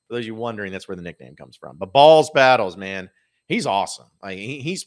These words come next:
he's the best shortstop, defensive shortstop for sure that Arkansas has had under Dave Van Horn, in my opinion. I don't think that there's been a better defensive shortstop than him. Dude's incredible. And he's coming up with big hits as well. I can't believe he didn't get drafted last year. I know he had the injury or the surgery that he had to have,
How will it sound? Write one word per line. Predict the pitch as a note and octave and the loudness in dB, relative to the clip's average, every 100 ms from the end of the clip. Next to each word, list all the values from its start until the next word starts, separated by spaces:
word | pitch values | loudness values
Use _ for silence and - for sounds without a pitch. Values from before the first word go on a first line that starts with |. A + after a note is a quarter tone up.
| - | -12
he's | - B2+ | -12 -10
the | C3 | -6
best | D#3 E3+ | -4 -4
shortstop, | - D3+ C#3+ - C3 A#2+ - | -6 -8 -8 -6 -4 -4 -8
defensive | A2+ F3 F3+ C3 | -12 -10 -12 -14
shortstop | - B2+ - G2+ | -12 -12 -8 -10
for | - C3 | -10 -12
sure | - C3+ A#2 | -10 -10 -8
that | G#2+ | -6
Arkansas | G#2+ G#2 G#2 | -8 -10 -14
has | G#2 | -14
had | G#2+ G2 | -12 -12
under | F#2 F2+ | -12 -12
Dave | F2+ | -12
Van | F2+ F2+ | -12 -16
Horn, | F#2+ E2 | -18 -18
in | E2+ | -18
my | D#2+ | -20
opinion. | D2+ D#2+ C#2+ | -20 -20 -12
I | A#2 | -12
don't | C3 | -10
think | C3+ | -14
that | A#2+ | -14
there's | A#2 G#2+ | -14 -14
been | A2+ | -14
a | F#2+ | -12
better | G#2 G2+ | -10 -10
defensive | F#2 F#2+ E2+ | -14 -20 _
shortstop | - F#2 - D2+ _ | -18 -18 -14 -18 _
than | D2 | _
him. | D2 C2+ _ _ _ - | -20 _ _ _ _ -10
Dude's | E3+ A#2 | -8 -8
incredible. | G2+ - F#2 D#2+ - _ _ _ _ | -10 -6 -6 -8 -20 _ _ _ _
And | G2+ G2+ G2 | -8 -8 -8
he's | B2+ | -10
coming | D3 C#3 | -8 -4
up | A2+ | -4
with | G#2 | -4
big | B2+ B2 | -6 -4
hits | B2+ A#2 | -6 -10
as | G2+ | -10
well. | A#2 A#2+ | -6 -6
I | G3+ | -6
can't | - B3+ | -12 -10
believe | C4 | -8
he | G3 | -8
didn't | F#3+ F3+ | -8 -8
get | C3+ | -8
drafted | A#2+ G2 A2 G2+ D#2 | -8 -6 -6 -8 -12
last | E2 C#2+ - | -14 -14 -16
year. | D#2 D#2 | -18 -12
I | |
know | B2+ E3 | -6 -4
he | C#3 | -2
had | C3 | -4
the | G#2+ A#2 | -6 -10
injury | A#2+ A2+ G#2+ | -8 -8 -8
or | F#2 | -10
the | - | -10
surgery | B2+ A2+ G#2+ G2 | -10 -10 -10 -10
that | F#2+ | -10
he | |
had | F#2+ F2+ | -12 -12
to | F2 | -12
have, | F#2+ | -12